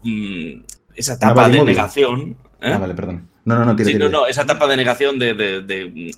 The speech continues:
Speaker 1: "¿Por qué te voy a ayudar si eres una alucinación?". Y, y "Te voy a ayudar porque sí, porque no". Y, y, y de mientras va matando y bebiendo, matando y bebiendo y, y con un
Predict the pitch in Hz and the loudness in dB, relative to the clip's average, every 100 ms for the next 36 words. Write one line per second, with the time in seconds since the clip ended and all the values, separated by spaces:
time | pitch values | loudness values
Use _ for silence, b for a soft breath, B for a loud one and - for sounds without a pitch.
0 | - 98 110 131 139 120 104 127 123 113 | -12 -8 -4 0 2 2 2 0 0 -4
1 | 110 - 113 110 110 107 95 120 156 143 | -6 -6 -4 -4 -6 -10 -6 0 2 4
2 | 127 120 110 - B B - 113 110 92 | 2 0 -2 -6 B B -8 -6 -6 -6
3 | 107 120 120 117 117 107 101 98 151 151 | -2 2 2 2 0 -2 -8 -6 -4 -4
4 | 110 104 117 131 110 98 82 - _ - | -6 -6 -4 -2 -2 -4 -12 -18 _ -18
5 | B B - - - - - - 120 107 | B B -18 -20 -20 -20 -16 -4 -2 0
6 | 110 113 120 120 98 101 113 131 127 107 | 0 0 -2 -2 -2 0 2 2 0 0
7 | 104 123 110 104 101 107 101 110 127 139 | -2 -2 -4 -4 -4 -4 -2 0 2 4
8 | 143 104 87 95 95 95 87 92 | 2 0 -6 -12 -14 -16 -16 -16